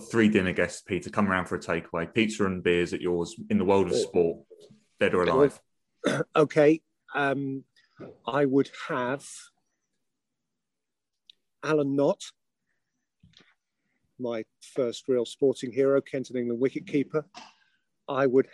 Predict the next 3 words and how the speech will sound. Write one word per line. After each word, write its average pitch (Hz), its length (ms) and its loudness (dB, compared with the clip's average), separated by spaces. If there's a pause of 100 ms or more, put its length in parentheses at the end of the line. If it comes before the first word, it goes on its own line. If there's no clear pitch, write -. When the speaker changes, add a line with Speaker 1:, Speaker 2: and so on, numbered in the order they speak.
Speaker 2:
have, 127 320 -4 (1800)
um, 123 800 -4 (2750)
oh 139 240 0